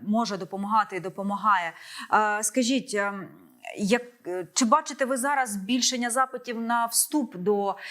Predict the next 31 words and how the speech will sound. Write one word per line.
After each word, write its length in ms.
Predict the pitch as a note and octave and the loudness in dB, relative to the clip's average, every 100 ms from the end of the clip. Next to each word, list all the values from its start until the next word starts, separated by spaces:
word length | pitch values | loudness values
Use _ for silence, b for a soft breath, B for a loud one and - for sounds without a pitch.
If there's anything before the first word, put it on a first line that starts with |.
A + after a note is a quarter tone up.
| B | B
Інтернаціонального 1040 | - G#3+ A3+ A3+ A3+ A3+ A3 G#3+ G#3 G#3+ G#3 | 0 2 2 -2 -4 -2 0 0 -4 -6 -2
легіону? 560 | G#3+ A#3 A#3+ C#4 E4 C4+ G#3+ | 0 0 0 0 2 2 2
Адже 140 | G3 | -2
ми 140 | G3+ G3+ | -6 -6
знаємо, 400 | G#3 B3 B3+ A3 | 0 2 2 -2
що 220 | - F#3+ | -6 -8
постійно 440 | G3+ - A3+ G3 | -10 -4 -2 -2
потрібні 460 | G3 F#3 F#3+ G3 F#3+ | -6 -10 -10 -8 -10
війську 380 | G3 F#3+ - G3 | -8 -8 -6 -2
люди. 440 | A3 B3+ A3 G#3 B B B - | 0 2 0 -2 B B B 2
А 320 | G3 G3+ G3 | 2 2 -2
що 220 | G3 B3 | -2 0
відбувається 680 | A3 G3 G#3 G#3+ G3+ G3+ G#3 | 0 -2 0 0 0 -2 -6
тут 320 | G3+ G#3+ G#3 | -6 -6 -6
у 80 | G#3 | -4
вас? 460 | F#3+ A3 C4 - - | 0 2 2 0 -4
Е, 220 | G3+ G3 | -4 -4
наскільки 640 | G3 G#3 - A3 G#3 G#3+ | -6 -6 -4 -4 -2 -6
інтенсивно, 920 | G3+ A3+ A3 A3+ A3+ B3 G#3+ F#3 F3+ F3 B B - | -2 0 0 -2 -2 0 0 0 -2 -4 B B -10
м, 60 | |
е, 320 | - G3 G3+ G3 | -2 0 0 0
про 200 | A#3 A3+ | 0 2
яку 280 | A#3 A#3+ C#4 | 0 2 2
інтенсивність 680 | G#3 G#3+ - G3 E3+ E3+ | 2 0 0 -2 -4 -6
можемо 360 | G3 F3+ F3+ F3+ | -2 -4 -2 -6
говорити, 480 | F#3 F#3+ G3 F#3+ F3+ | -6 -4 -4 -4 -2
так? 280 | A3 A#3 A3+ | 2 2 0
Е, 680 | - - - F#3+ F#3+ F#3 | -10 -16 -8 -4 -2 -4
наприклад, 500 | F#3 F#3 G3+ G3 F#3 F3 | -6 -4 -4 -2 -4 -2
запису 600 | F3 G3 F#3 F#3 - F#3 | 2 2 2 -4 -6 -8
в, 440 | E3 E3 F#3+ F#3 | -10 -6 -4 -4